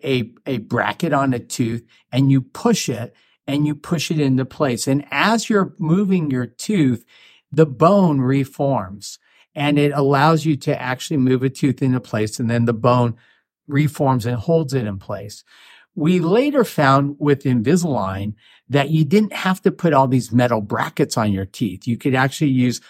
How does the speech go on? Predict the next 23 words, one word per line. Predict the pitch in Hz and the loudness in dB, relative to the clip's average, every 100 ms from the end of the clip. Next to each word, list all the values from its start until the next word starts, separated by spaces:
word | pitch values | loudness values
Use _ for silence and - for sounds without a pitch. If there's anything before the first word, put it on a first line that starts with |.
| _ - | _ -6
plastic | - 139 123 - 135 | 0 0 0 -4 -6
trays, | - 160 139 98 - | -2 0 0 -4 -6
hard | 139 127 117 | -2 0 -2
trays | - 170 160 110 101 - - _ | -4 0 2 0 -4 -12 -20 _
that | 135 131 123 - | -2 0 -2 -2
could | - 147 - _ _ _ _ _ _ - | 0 0 -2 _ _ _ _ _ _ -10
gradually | 123 135 151 185 180 180 160 | -4 -2 0 0 0 0 2
move | 135 131 120 | 2 2 0
the | 131 | -4
teeth. | 131 - 143 135 | -4 -2 -2 -2
And | 127 | -4
so | - 143 | 0 0
with | 143 143 | 0 0
Invisalign, | 135 127 165 160 151 120 120 120 - - - | 2 4 4 4 4 4 2 -2 -6 -20 -6
you | 147 135 | -2 2
have | 131 - | 0 -2
trays | - 143 123 117 120 120 _ _ - | -2 0 0 0 -4 -8 _ _ -8
that | 123 127 123 120 _ - | 0 2 2 -2 _ -4
you | 151 | -2
change | 139 - 147 139 127 104 | -2 0 2 2 2 -2
weekly | 110 135 127 147 127 123 | 0 0 0 0 0 0
or | 127 120 104 | -4 -4 -4
biweekly | 101 117 127 120 113 98 123 113 107 | 0 0 0 -2 -4 -4 -4 -4 -4